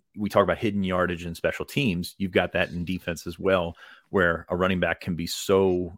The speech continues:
effective falling forward for an extra two or three yards, and it changes the dynamic of how you call the next play. That's what we're talking about with the, with Penn State's defenses,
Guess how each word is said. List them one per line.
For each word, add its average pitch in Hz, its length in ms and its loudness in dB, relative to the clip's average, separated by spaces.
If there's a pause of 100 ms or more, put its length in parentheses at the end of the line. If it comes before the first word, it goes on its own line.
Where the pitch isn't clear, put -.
effective 87 600 -2
falling 90 440 2
forward 90 340 -2
for 92 120 -2
an 87 60 -2
extra - 240 -8
two 95 340 -2
or 87 80 -6
three 82 260 -8
yards, 90 600 2
and 87 100 -2
it 82 100 -8
changes 90 400 -4
the 90 80 -2
dynamic 87 440 -6
of 73 60 -12
how - 160 -4
you 78 160 -6
call 87 300 0
the 82 80 -4
next 80 240 -12
play. 90 380 0 (380)
That's 95 180 2
what 90 80 2
we're 85 80 2
talking 85 260 0
about 80 200 -4
with 78 120 -12
the, 82 260 -2
with 87 160 -4
Penn 82 140 -4
State's 78 240 -8
defenses, 82 680 -6